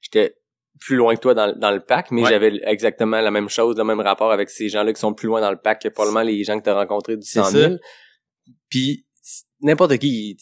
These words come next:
Speaker 1: qui fait un cent mille, qui est rendu au centième kilo,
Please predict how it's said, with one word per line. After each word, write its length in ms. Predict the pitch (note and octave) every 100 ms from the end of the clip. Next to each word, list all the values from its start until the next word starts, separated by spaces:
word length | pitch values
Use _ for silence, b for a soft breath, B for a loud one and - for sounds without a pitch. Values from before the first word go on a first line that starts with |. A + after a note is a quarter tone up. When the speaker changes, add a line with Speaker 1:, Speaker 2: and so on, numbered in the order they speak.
| _
Speaker 1:
qui 100 | -
fait 100 | A#2
un 100 | G#2+
cent 260 | - G2
mille, 260 | F#2+ A2 A2+
qui 120 | -
est 40 | G2
rendu 240 | F#2+ G2
au 60 | G#2
centième 440 | - F#2+ - G2
kilo, 380 | - G#2 G#2+